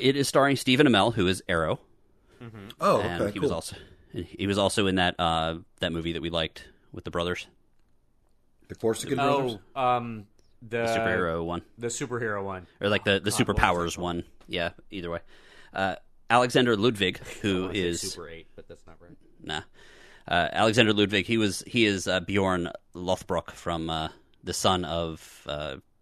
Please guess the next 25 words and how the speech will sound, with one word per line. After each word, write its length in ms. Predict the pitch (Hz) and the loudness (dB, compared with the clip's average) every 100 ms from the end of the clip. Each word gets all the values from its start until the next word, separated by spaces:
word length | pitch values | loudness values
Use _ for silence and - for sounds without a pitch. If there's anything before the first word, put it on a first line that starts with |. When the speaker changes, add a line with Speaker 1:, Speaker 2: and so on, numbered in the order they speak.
| _ _ - - | _ _ -20 -8
Speaker 3:
Ragnar 400 | 98 110 98 95 | -4 -4 -2 -2
Speaker 1:
the 60 | 90 | -2
Speaker 3:
Lothbrok. 220 | 87 85 | -2 -4
Speaker 1:
original 560 | 87 85 90 82 82 - _ _ _ | -2 -4 -4 -8 -8 -12 _ _ _
yeah, 180 | 92 85 | -4 -4
the 40 | |
son 180 | 82 107 | -2 -4
of 100 | 90 | 0
Ragnar 300 | 98 92 90 | 2 2 0
Lothbrok 460 | 85 85 - 90 - | 0 -4 -4 -6 -6
in 160 | 90 | -8
the 160 | 85 85 | -6 -6
show 220 | - 85 | -4 -6
Vikings. 520 | 80 80 92 87 - - - - - - - - - - - - | -4 -6 -6 -8 -10 -18 -20 -20 -20 -20 -20 -20 -20 -20 -20 -12
And, 540 | 95 87 87 85 82 - | -8 -6 -6 -6 -8 -6
Speaker 3:
Great 160 | 92 | -6
Speaker 1:
uh, 40 | 87 | -4
Speaker 3:
show. 100 | 104 | -2
Speaker 1:
Allison 360 | 127 - 71 | -2 -2 -6
Luff, 380 | - - - - - - | -8 -10 -12 -18 -20 -8
Mary 360 | 95 143 208 | -4 -2 0
McCormick, 500 | 135 101 107 104 - - - | -2 -4 -4 -4 -6 -12 -8
Kelly 300 | - 170 110 | -4 -4 -4
Berglund, 580 | 98 127 95 85 85 - | -6 -6 -6 -8 -8 -10
and 280 | 90 85 | -10 -10